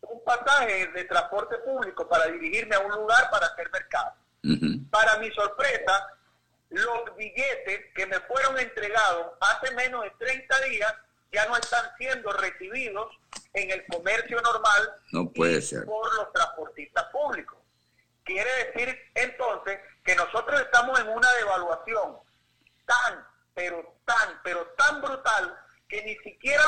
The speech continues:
Speaker 1: los billetes de nuestro cono monetario son asigna-, son aceptados para costear las necesidades y los servicios básicos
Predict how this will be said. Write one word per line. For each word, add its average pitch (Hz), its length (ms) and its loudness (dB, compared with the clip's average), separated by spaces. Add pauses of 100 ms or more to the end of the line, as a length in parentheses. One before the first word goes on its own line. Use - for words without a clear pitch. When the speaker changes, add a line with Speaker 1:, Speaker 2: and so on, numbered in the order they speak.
Speaker 1:
los 240 120 -2
billetes 262 420 -4
de 247 60 -2
nuestro 214 420 -2
cono 269 300 -2
monetario 247 600 2 (400)
son 220 200 -4
asigna-, 247 460 0 (260)
son 233 240 0
aceptados - 680 2 (480)
para 220 520 2 (320)
costear - 720 -2 (440)
las 180 160 0
necesidades 180 840 -2
y 180 80 -12
los 170 180 -6
servicios 165 480 -8
básicos 160 640 -2